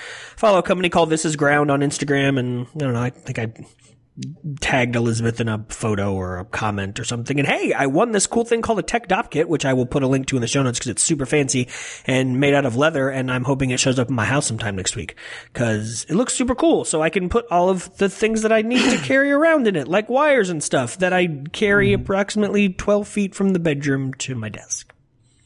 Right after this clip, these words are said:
Speaker 2: Mm. Well, now, now I have, uh, <coughs>
Speaker 1: Asthma. Now you have asthma.
Speaker 2: Yeah, I mean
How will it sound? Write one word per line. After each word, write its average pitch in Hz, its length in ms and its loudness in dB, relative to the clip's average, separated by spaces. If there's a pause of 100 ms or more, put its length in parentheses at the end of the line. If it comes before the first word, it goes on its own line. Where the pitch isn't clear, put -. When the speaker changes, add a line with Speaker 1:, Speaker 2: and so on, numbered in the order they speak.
(140)
Speaker 2:
Mm. 120 320 -6 (840)
Well, 143 320 -4 (640)
now, 123 500 -2
now 135 240 -2
I 113 140 -2
have, 107 340 -4
uh, 95 280 -14 (1160)
<coughs> - 1500 0
Speaker 1:
Asthma. 131 380 0
Now 110 140 -4
you 131 120 2
have 139 140 2
asthma. 92 380 -6 (160)
Speaker 2:
Yeah, 117 300 -2 (200)
I 107 60 -12
mean 101 180 -16